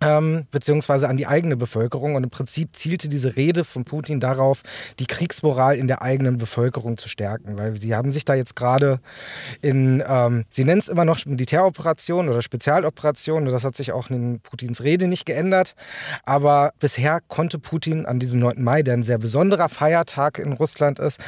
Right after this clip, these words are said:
noch keine wirklichen Erfolge in der Ukraine präsentieren.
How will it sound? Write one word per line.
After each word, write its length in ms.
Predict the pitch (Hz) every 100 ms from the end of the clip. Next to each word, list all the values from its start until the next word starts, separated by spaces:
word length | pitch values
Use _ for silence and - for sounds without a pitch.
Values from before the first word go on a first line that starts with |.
| -
noch 140 | 123
keine 340 | - 139 151 151
wirklichen 380 | 131 135 156 139
Erfolge 400 | 131 - 131 143
in 100 | 123
der 120 | 113
Ukraine 560 | 117 - 107 110 107 104
präsentieren. 760 | - 131 127 120 127 123 107